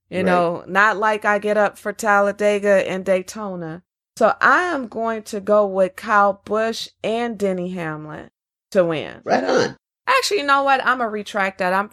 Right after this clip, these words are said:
Speaker 1: I'm feeling like my quiet assassin is gotta do something. And if you listen, you know, that's Matt Kenseth.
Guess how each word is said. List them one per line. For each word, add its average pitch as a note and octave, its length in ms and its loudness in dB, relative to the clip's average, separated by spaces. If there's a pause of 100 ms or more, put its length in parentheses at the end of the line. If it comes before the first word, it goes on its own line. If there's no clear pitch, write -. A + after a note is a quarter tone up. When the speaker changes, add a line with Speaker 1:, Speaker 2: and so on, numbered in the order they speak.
Speaker 1:
I'm D#4 140 -4
feeling C4 360 -2
like G#3 200 2
my G3 140 -2
quiet G#3 420 2
assassin F3+ 960 0 (440)
is - 540 -4 (260)
gotta G3+ 280 4
do F3 200 -6
something. E3 540 -2
And E3+ 220 -6 (140)
if F3 220 -2
you A3 160 -8
listen, F#3 420 2
you F3 160 -4
know, D#3+ 340 -2 (260)
that's F#3 280 0
Matt E3 260 -6
Kenseth. D3+ 520 -10